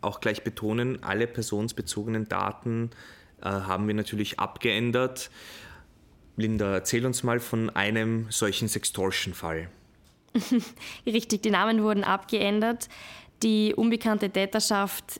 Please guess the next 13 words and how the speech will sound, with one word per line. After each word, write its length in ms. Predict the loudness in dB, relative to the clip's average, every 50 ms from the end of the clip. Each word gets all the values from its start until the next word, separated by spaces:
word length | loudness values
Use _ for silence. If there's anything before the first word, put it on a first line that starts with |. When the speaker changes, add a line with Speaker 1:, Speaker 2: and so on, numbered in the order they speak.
| -12
Speaker 2:
in 320 | -6 -4 -2 -2 -2 -2 0
diesem 280 | 0 0 2 2 0
Falle 360 | 2 2 2 2 4 2 2 2
heißt 380 | 2 2 0 0 -2 -6 -10 _
Lisa 600 | 0 2 2 2 2 2 2 2 2 2 2 2 2
und 180 | 2 2 2
das 160 | 0 -2 0 -2
Opfer 320 | -2 -2 -2 -2 0 0
wird 160 | 0 0 2
als 240 | 0 0 0 -4 -8 -10
Paul 400 | -14 -4 -2 0 2 2 2 2
dargestellt. 720 | 2 2 0 2 2 0 0 2 2 2 2 0 -2 -4 -12 _ -20 _ _ -20 -20 -20 -20 -20 -20 -20 -20 -20 -20 -20 -20 -20 -20 -20 _ _ _ -4
Und 760 | 0 4 4 6 6 6 6 6 4 4 2 0 -2 -2